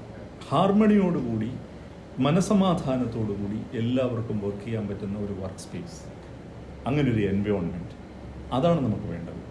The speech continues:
അത് നഷ്ടപ്പെടുന്നുണ്ട് എന്നുള്ള ഒരു ബോധ്യമാണ് ഇപ്പം ഞങ്ങൾക്കുള്ളത്. ആ ബോധ്യത്തിൽ ക്രിയാത്മകമായിട്ട് ഞങ്ങൾക്ക് ചെയ്യാൻ കഴിയുന്ന വളരെ ഒരുപക്ഷെ പരിമിതമായ കാര്യങ്ങളായിരിക്കാം, പക്ഷെ അത് ഞങ്ങൾ മുമ്പോട്ട് വയ്ക്കുമ്പോൾ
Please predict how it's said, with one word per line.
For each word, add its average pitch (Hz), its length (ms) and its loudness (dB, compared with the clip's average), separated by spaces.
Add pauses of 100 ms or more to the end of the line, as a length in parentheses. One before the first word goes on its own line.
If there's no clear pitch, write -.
(420)
അത് 175 480 2
നഷ്ടപ്പെടുന്നുണ്ട് 147 1200 2
എന്നുള്ള 123 600 -2
ഒരു 131 120 2
ബോധ്യമാണ് 120 800 0
ഇപ്പം 98 180 -4
ഞങ്ങൾക്കുള്ളത്. 90 640 -8 (800)
ആ 160 80 2
ബോധ്യത്തിൽ 160 600 0 (140)
ക്രിയാത്മകമായിട്ട് 143 920 2 (100)
ഞങ്ങൾക്ക് 135 360 0
ചെയ്യാൻ 131 400 0
കഴിയുന്ന 113 240 0
വളരെ 214 340 2 (300)
ഒരുപക്ഷെ 254 320 6
പരിമിതമായ 214 480 8
കാര്യങ്ങളായിരിക്കാം, 107 680 2
പക്ഷെ 131 200 0
അത് 156 200 2 (140)
ഞങ്ങൾ 156 220 2
മുമ്പോട്ട് 131 420 0 (480)
വയ്ക്കുമ്പോൾ 117 380 -2